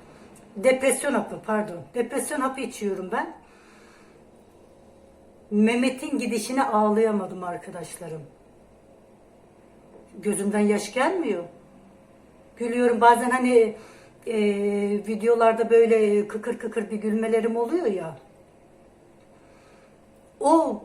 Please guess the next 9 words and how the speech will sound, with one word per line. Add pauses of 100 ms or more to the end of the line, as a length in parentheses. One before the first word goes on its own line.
e, (560)
bu
içtiğim
haplar
bana,
e,
şey
yapıyor. (360)
Hmm,